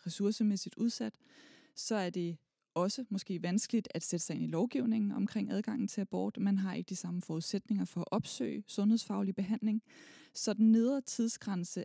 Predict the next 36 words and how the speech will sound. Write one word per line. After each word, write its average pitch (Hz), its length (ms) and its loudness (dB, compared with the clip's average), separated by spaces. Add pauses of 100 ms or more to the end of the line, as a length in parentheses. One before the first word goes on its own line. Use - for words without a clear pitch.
er 175 280 -2
altså 180 520 -4
en 185 160 -2
grænse, 175 360 -4
der 185 80 -6
især - 440 -6 (140)
rammer, 185 260 -2 (240)
øh, 165 400 -2
borgere, 180 380 0
der 180 80 -6 (100)
er - 220 -6 (160)
ressourcemæssigt 226 640 2
udsatte. 214 500 -2 (500)
Og 202 120 -2
det 226 60 4
er - 20 6
jo 202 80 4
ret 190 140 0
uhensigtsmæssigt 190 760 2
i 175 40 0
en 180 80 2
velfærdsstat, 180 640 -2
hvor 170 200 -6
det 170 120 -4
er 160 40 -4
tanken, 175 460 -6
at 170 120 -6
lovgivningen 160 640 -2
særligt 190 420 0
skal - 160 -6
være 156 120 -4
til 160 240 -6
for 175 100 -4
de 156 160 -6
udsatte 156 360 -6
borgere. - 420 -10